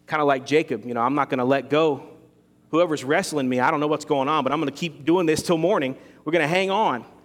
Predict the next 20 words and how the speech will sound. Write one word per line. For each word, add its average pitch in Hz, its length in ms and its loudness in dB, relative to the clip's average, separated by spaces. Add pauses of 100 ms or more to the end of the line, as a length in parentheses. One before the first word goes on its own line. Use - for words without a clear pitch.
(160)
keep 190 180 -2
asking 185 380 2
God 143 300 2
for 156 100 0
a 135 60 -2
blessing. 156 420 -2 (800)
We 160 120 0
long 196 340 2
for 180 140 0
that 165 180 2
continual 202 540 2
relationship. 175 680 0
We 170 100 2
long 196 240 2
for 190 200 0
our 165 100 2
days 180 320 0
ahead 190 320 0
to 190 120 -6
be 175 300 -6